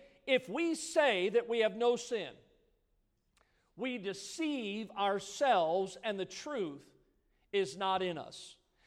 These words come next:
The church in Laodicea was unable to see their need. Many times people are sick and they don't realize it. They can't see it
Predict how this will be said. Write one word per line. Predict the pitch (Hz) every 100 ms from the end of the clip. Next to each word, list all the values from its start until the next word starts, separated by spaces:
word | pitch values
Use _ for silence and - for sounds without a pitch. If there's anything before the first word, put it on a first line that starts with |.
| _
The | -
church | - 311 330 320
in | 285
Laodicea | 247 262 247 240 214 - 311 254 214
was | 202 226 226 214 - - _ -
unable | 294 330 262 262 202 170 180 220
to | 240
see | - - 277 254
their | 233 226
need. | 277 208 131 - _
Many | 208 277 311 269
times | 262 269 208 196 -
people | 285 294 240
are | 208
sick | - 330 254 214 - - _ 254
and | 247
they | 269
don't | 269 240 -
realize | 302 294 208 220 220
it. | 269 -
They | 269
can't | 269 - 262 220
see | - - 381 330
it | 202 240